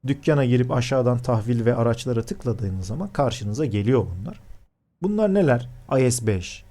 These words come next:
Guard, I S altı, Chrysler, A M X Liberty, işte Panzer Hydro.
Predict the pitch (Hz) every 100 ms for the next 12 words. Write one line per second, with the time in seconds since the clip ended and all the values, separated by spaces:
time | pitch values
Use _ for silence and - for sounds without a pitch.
0 | - 131 123 92 - - - - _ -
1 | 113 120 123 117 98 - 85 - - _
2 | _ - 135 135 127 113 98 - - -
3 | - _ _ - 131 123 120 123 - 123
4 | 117 127 127 - 156 196 - - - -
5 | - - 120 - - - _ - 139 131
6 | 143 131 147 123 113 -